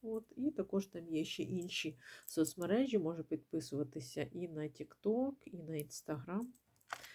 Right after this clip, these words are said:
От, ну, скоріше всього, я відповідаю на Viber. І от сьогодні покажу вам такі от є ключики, кулони. Це у нас аметист. От, потім є також тигрове око таке.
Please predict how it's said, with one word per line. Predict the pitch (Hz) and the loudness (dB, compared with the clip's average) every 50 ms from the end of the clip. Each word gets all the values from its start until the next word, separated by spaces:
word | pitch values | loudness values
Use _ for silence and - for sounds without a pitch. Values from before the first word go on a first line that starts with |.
| - - - - - - - - | -8 -8 -8 -8 -8 -10 -12 -4
От, | - 190 190 196 - - | 0 2 4 4 4 2
ну, | - 233 262 262 | 2 4 4 4
скоріше | 247 - - - 190 220 220 - 170 | 4 4 4 6 6 6 6 2 0
всього, | - - 175 185 - 185 175 | 0 0 0 0 0 0 2
я | 165 160 160 160 | 4 4 4 4
відповідаю | 165 160 156 151 - - - 143 156 151 143 147 151 151 147 | 4 2 0 0 0 -2 0 0 2 2 2 4 2 2 2
на | 143 147 | 2 2
Viber. | 143 143 139 135 127 - 131 131 - | 4 4 4 2 2 0 -4 -2 2
І | 196 214 | 2 4
от | 226 208 147 - | 4 4 2 0
сьогодні | - - - 147 143 151 143 139 147 135 | -4 -4 -2 -2 0 0 -2 -2 -4 -10
покажу | - - - 160 151 156 | -12 -8 -6 -6 -4 -4
вам | 156 143 151 - - _ _ _ _ _ - - _ _ | -4 -6 -6 -8 -10 _ _ _ _ _ -20 -20 _ _
такі | - - 160 - - 170 | -4 -4 -2 2 4 6
от | 156 151 151 - - | 6 6 4 2 0
є | 147 | -2
ключики, | 143 - - - 156 147 131 - - - - - | -2 -2 0 0 2 2 2 0 -4 -4 -6 -8
кулони. | 196 - - 214 208 208 202 202 202 202 233 262 - - _ _ _ _ _ _ _ _ _ _ _ | -2 2 4 6 8 8 8 8 8 6 6 2 2 -2 _ _ _ _ _ _ _ _ _ _ _
Це | - - 165 | -4 -2 0
у | 147 143 | 0 0
нас | 147 143 147 127 - - | -2 -4 -6 -6 -6 -6
аметист. | 160 156 170 180 - - 151 147 185 - - - _ _ _ _ _ _ _ _ _ _ _ _ _ _ _ _ _ _ _ _ _ _ _ _ _ _ _ _ _ _ - - - - _ _ _ _ _ - - - - | -6 -4 -4 -6 -2 -2 -2 -2 -2 -4 -10 -18 _ _ _ _ _ _ _ _ _ _ _ _ _ _ _ _ _ _ _ _ _ _ _ _ _ _ _ _ _ _ -20 -20 -20 -20 _ _ _ _ _ -20 -18 -14 -12
От, | 208 214 220 - - - - - | -10 -12 -12 -14 -18 -20 -14 -6
потім | - 160 156 - - - - - 165 | -2 0 0 0 8 10 10 10 10
є | 160 151 147 147 143 139 - - - - - - - - - - | 8 0 -2 -2 0 -2 -2 -2 -2 -4 -4 -4 -8 -16 -14 -10
також | - 160 - - 156 147 143 - | -10 -10 -4 0 0 0 0 -2
тигрове | - - - 180 165 170 165 160 147 139 143 165 - - | -2 0 0 0 2 4 4 4 4 4 4 0 0 0
око | - 185 190 196 - 214 214 | 0 0 0 0 -2 -2 -4
таке. | 214 - 214 208 - - 226 247 | -2 -4 -6 -6 -4 -2 0 0